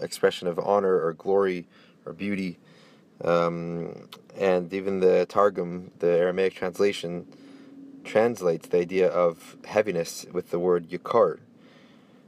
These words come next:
Um, Yakir Libe, his heart was he-, heavy. So, and we said that in another verse, on Hachbe Dushe Beveisecho,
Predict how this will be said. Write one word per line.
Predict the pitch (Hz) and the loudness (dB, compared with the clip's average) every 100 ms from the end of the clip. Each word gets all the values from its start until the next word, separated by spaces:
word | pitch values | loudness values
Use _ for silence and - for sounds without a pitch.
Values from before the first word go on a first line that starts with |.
| _ - | _ -6
Um, | - 87 85 85 85 85 82 - - | -2 0 -2 -6 -12 -12 -14 -16 -16
Yakir | 85 92 107 - 104 | 0 4 4 2 -2
Libe, | 95 107 87 80 | -2 -4 -4 -4
his | 85 | -6
heart | - 98 - | 0 0 2
was | 85 - | -4 -6
he-, | - | -16
heavy. | - 104 90 90 - _ - - - - - _ - | -8 -4 -4 -6 -12 _ -20 -20 -20 -20 -20 _ -20
So, | - - 101 92 90 90 90 87 _ _ _ _ - | -14 2 4 6 4 0 -4 -6 _ _ _ _ -4
and | 101 95 92 | 2 2 2
we | 92 | -2
said | - 151 127 | 4 6 6
that | 104 95 - - - | 2 -2 -10 -14 -10
in | - 95 92 90 | -6 -4 -4 -2
another | 101 110 | 4 4
verse, | 98 135 113 - - - - | 4 2 2 -2 -16 -20 -6
on | 98 92 | -2 -2
Hachbe | - 113 123 - 113 101 | 0 4 4 2 2 2
Dushe | 90 - 120 120 | 0 0 2 2
Beveisecho, | 101 98 - 135 131 107 98 | 0 0 2 2 2 2 0